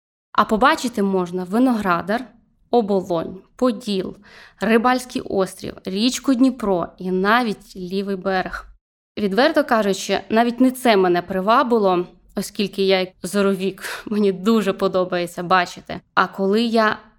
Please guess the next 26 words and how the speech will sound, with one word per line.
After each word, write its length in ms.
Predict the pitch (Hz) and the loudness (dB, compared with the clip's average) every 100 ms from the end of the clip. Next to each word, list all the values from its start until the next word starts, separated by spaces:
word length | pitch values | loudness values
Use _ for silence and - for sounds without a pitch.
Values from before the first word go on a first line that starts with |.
| _ | _
прочитала 720 | - 214 - 190 - 285 220 196 | -4 -4 -2 -4 2 4 2 0
про 200 | 196 190 | 0 2
неї, 340 | 185 185 - - _ _ - | 2 0 -6 -12 _ _ -16
ви 320 | 185 202 254 | -4 0 2
можете 480 | 214 226 294 302 262 | 2 2 0 -2 -2
собі 320 | - 208 208 | -4 -4 -4
уявити, 760 | - 185 190 226 330 320 190 - - - _ _ _ | -4 -4 -2 2 0 0 -8 -10 -20 -20 _ _ _
що 600 | - - - 233 208 - - | -12 -10 0 2 2 0 -8
у 120 | - 202 | -4 0
її 340 | 202 190 240 | 0 2 0
підніжжі 800 | 240 190 208 240 285 208 190 - - | 0 -2 2 4 2 2 -2 -2 -4
у 200 | 190 190 | -2 -2
тисячу 640 | 190 _ 262 254 226 - | -4 _ -2 0 -4 -4
ще 280 | 190 - 214 | -8 -8 -8
дев'ятсот 480 | 185 196 196 - 233 | -6 -6 -6 -2 -2
дев'яносто 500 | 226 220 214 208 - | 0 0 0 -4 -6
третьому 440 | - 220 214 196 196 | -2 -2 0 0 2
році 320 | 233 285 - | 2 0 0
археологом 640 | 190 - 214 226 202 190 | -2 0 0 2 2 0
Хвойко 580 | 180 - 233 302 - 180 - - - _ | -2 -2 0 0 -6 -12 -14 -20 -20 _
чеського 480 | - 190 185 - 185 | -4 -4 -4 -6 -6
походження 640 | 185 185 - 180 - - - - - - _ | -6 -6 -8 -6 -8 -8 -12 -20 -20 -20 _
було 260 | 196 208 202 | 0 2 2
відкрито 500 | 196 - 262 269 - | 0 -2 -2 -2 -4
Кирилівську 640 | - 208 226 208 - 196 | 0 2 2 -2 -6 -10
стоянку. 680 | - - 185 - 180 - | -10 -4 -4 -2 -8 -10